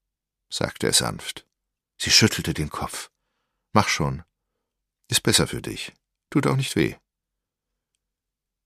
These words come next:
Sie musste sich hinter den Rollstuhl kauern. Er fesselte ihr die Hände auf dem Rücken,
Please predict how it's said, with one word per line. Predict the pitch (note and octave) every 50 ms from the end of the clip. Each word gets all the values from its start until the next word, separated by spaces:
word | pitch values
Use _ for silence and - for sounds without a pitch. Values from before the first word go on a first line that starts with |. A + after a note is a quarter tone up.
| _ _ _ _
Sie | - -
musste | E2 F2+ - - -
sich | - F#2+ F2+ -
hinter | - F#2+ - - F2
den | F2+ F2
Rollstuhl | F2 - F2+ G2 - - - - C2+ C2
kauern. | - - - - A1+ - A1 A1 - F2 - _ _ _ _ _ _ _ _ _ _ _ _ _ _ _ -
Er | F2+ -
fesselte | - - A2 - - C#3+ C3+ - -
ihr | - - A2 F2+
die | E2 E2 D2+
Hände | - - F2+ G2+ A#2 A#2 - -
auf | E2 -
dem | - - E2+
Rücken, | D#2+ - - F#2+ - _ - - C#3 D#3+